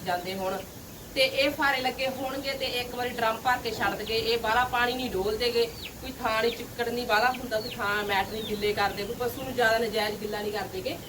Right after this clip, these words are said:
ਨਾਰਮਲ ਭੂਰ ਪੈਂਦੀ ਆ, ਪਸ਼ੂ ਨਾਰਮਲ ਗਿੱਲਾ ਹੁੰਦਾ, ਢੂਈ ਢੂਈ ਗਿੱਲੀ ਹੁੰਦੀ ਹੈ ਪਸ਼ੂ ਦੀ। ਤੇ ਵਧੀਆ ਆਰਾਮਦਾਰੀ ਨਾਲ ਦੋ ਮਿੰਟ ਦਿਖਾਓ ਤੇ ਗਾਲਾਂ ਕਰੀ ਜਾਂਦੇ ਵਧੀਆ,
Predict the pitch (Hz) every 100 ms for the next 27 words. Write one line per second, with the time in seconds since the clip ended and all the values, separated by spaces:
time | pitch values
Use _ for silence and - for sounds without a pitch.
0 | - - - 214 240 240 262 269 294 247
1 | 220 214 214 247 247 233 226 220 196 196
2 | 208 196 196 202 180 151 - 202 220 170
3 | 226 196 180 185 165 160 175 202 220 220
4 | 240 220 - - - - - - - -
5 | - - - 214 202 220 254 233 208 208
6 | 208 208 190 185 185 - - 160 214 196
7 | 196 208 226 233 233 247 254 247 285